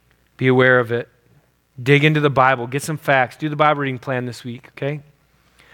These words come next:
Review the evidence. Uh, but if you've been coming to church for a while,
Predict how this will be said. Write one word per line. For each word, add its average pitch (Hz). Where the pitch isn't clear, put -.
Review 143
the 156
evidence. 127
Uh, 147
but 175
if 202
you've 220
been 208
coming 190
to 180
church 214
for 214
a 208
while, 214